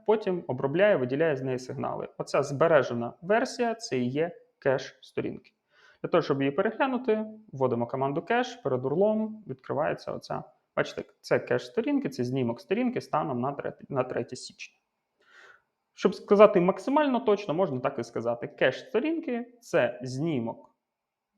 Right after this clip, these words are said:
е, сторінки пошукової системи за певну дату. Да? Або це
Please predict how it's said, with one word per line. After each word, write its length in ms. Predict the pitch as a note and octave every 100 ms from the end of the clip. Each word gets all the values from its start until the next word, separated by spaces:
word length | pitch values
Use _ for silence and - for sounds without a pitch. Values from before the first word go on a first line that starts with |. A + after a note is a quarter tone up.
| -
е, 260 | B2+ B2+
сторінки 420 | B2+ - C4+ C#4+ F#3+
пошукової 520 | F3 - C#3+ A#2+ B2
системи 540 | - - B3+ A#3+ F#3+ -
за 220 | D3 F3
певну 680 | G#3+ - B2+ B2+ B2+ - -
дату. 360 | A#2+ - - - _ _ _ _ _ -
Да? 180 | - G#3+ - _ _
Або 240 | B2 C3 A#2+
це 240 | - A#2+